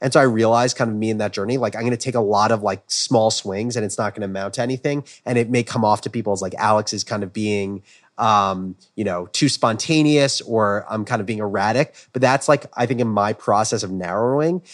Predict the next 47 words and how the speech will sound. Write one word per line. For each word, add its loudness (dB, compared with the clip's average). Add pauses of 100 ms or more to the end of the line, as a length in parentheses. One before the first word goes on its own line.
(180)
And 2
I 6
think -2 (100)
ultimately 2
when 0
I -2
end -2
up -8
becoming -8
really -2
obsessed -2
with -2
something 2
and 2
I 0
get -2
below 0
level 0
three -2
on 4
the 2
rabbit 2
hole, 2 (260)
I, 2 (100)
it's -2
like, 2
there's 0
no 4 (400)
level 2
five, 2
it's -2
like 0
level 2
three -4
jumps -2
to -4
level -2
twelve. 0 (360)
I've 0
just 2
always 6
been, 0
like, -6
wildly 0
curious. -8
Like, -4
I'm -4